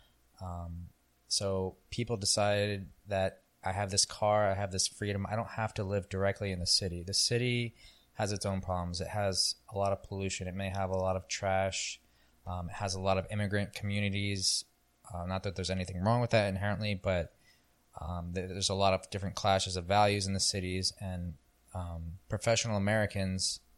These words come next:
um, in the twentieth century decided that it would be best for them, it would be best for their families to move away from the city pollution, move away from the chaos of their city.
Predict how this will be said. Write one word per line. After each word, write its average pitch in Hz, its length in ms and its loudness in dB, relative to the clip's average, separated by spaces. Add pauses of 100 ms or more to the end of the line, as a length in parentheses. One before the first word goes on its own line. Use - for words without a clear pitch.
(280)
um, 87 340 -4
in 101 80 -8
the 90 80 -4
twentieth 98 340 0
century 92 540 -2 (800)
decided 95 500 0
that 90 320 0 (100)
it 98 160 -6
would 95 100 -4
be 95 100 -2
best 104 300 0
for - 80 -8
them, 92 260 -2
it 87 60 -4
would 90 140 -6
be 92 100 -4
best 92 300 0
for 98 60 -6
their 90 100 -4
families 92 460 -2
to - 100 -6
move 95 240 -2
away 92 280 0
from 98 180 -4
the 95 60 0
city 95 280 2
pollution, 90 720 -4 (520)
move 95 180 -2
away 95 280 2
from 98 180 -4
the 92 60 -2
chaos 98 440 0
of 90 120 -8
their 90 80 -6
city. 92 560 0